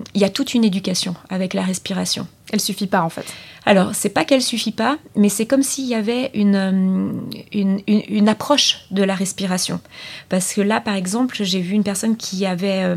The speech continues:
Speaker 1: beaucoup de troubles anxieux et qui faisait des attaques de panique. On a beaucoup travaillé la respiration. Et la respiration a beaucoup, beaucoup aidé.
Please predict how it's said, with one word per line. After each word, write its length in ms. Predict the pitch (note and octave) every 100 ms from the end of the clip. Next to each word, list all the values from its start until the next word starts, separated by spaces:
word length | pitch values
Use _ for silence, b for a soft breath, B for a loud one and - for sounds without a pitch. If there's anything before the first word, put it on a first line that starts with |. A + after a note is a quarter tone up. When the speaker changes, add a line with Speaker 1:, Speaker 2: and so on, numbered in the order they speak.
| F#3 -
Speaker 1:
beaucoup 300 | F#3+ G#3+ A#3+
de 120 | G3+
troubles 320 | G3 - G3
anxieux 400 | G3 F#3 - C4+
et 80 | C4+
qui 100 | -
faisait 200 | - F#3
des 180 | F#3 F#3
attaques 240 | F#3 F#3+
de 100 | F3+
panique. 420 | G3 G3 A3 D#4+ - B B B
On 100 | F#3
a 100 | F3+
beaucoup 260 | G3 A#3 C4
travaillé 420 | - G#3 G#3 G#3
la 100 | G3
respiration. 720 | F#3+ - G3+ F3+ F3+ B3 - - B B B B B -
Et 280 | G3 F#3+ G3
la 100 | F#3
respiration 640 | G3+ - F#3+ F#3+ A3+ A#3
a 140 | F#3+
beaucoup, 400 | E3+ E3+ B3+ -
beaucoup 320 | G#3+ A3 - A3
aidé. 340 | F3 A3+